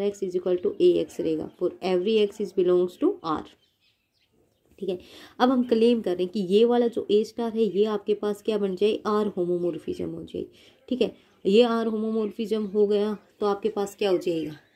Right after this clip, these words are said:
आपको यही प्रूव करना था, ठीक है। तो आर होमोमॉर्फिज्म प्रूव करने के लिए हम क्या करेंगे,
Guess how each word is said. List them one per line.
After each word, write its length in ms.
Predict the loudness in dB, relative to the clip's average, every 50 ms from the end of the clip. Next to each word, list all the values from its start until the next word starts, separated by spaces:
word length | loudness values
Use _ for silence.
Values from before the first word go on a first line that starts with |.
| _ _ _ _ _
आपको 220 | -18 -10 -4 0 2
यही 240 | 4 4 4 2 0
प्रूव 240 | -4 -6 -6 -6 -4
करना 280 | -4 -6 -4 -6 -6
था, 200 | -8 -8 -12 -14 -14 -18 -20 -20 -18 -18 -18 -10 _
ठीक 120 | -2 -2 -2
है। 80 | -2 -2 -6 _
तो 60 | -12 -6
आर 260 | -4 -2 -2 0 0
होमोमॉर्फिज्म 680 | 0 0 0 0 0 0 -2 -2 -4 -4 -4 -4 -4 -4
प्रूव 180 | -2 -4 -4
करने 300 | -2 -2 -4 -2 -2 0
के 120 | 0 2 2
लिए 120 | 2 2 0
हम 220 | 0 -4 -6 -4
क्या 160 | -2 -2 -2 -2
करेंगे, 420 | -2 -2 -2 0 2 0 0 0